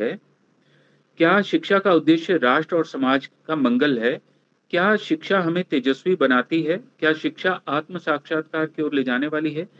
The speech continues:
कुछ सवाल हैं, कुछ प्रश्न हैं, और ये भारतीय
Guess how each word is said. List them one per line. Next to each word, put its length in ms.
कुछ 180
सवाल 560
हैं, 160
कुछ 200
प्रश्न 420
हैं, 240
और 100
ये 120
भारतीय 520